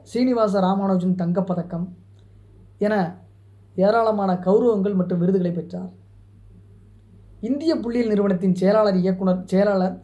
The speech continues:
செயலர் மற்றும் இயக்குனராகவும் மத்திய அமைச்சரவையின்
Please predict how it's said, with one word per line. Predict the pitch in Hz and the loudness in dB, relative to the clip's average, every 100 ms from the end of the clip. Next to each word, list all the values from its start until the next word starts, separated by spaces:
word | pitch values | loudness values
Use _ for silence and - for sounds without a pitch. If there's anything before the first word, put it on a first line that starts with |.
| - | 0
செயலர் | 208 220 233 - - _ _ - - _ - - | 2 4 0 -8 -18 _ _ -20 -20 _ -12 -4
மற்றும் | 185 202 | -2 0
இயக்குனராகவும் | 190 220 214 196 170 165 165 185 - - - - - - - - | 2 2 0 0 0 -2 -8 -10 -14 -20 -20 -20 -20 -20 -20 -8
மத்திய | 190 220 - 320 240 | -4 -4 -4 -2 -2
அமைச்சரவையின் | 214 202 226 202 196 233 | -2 0 0 0 -2 -6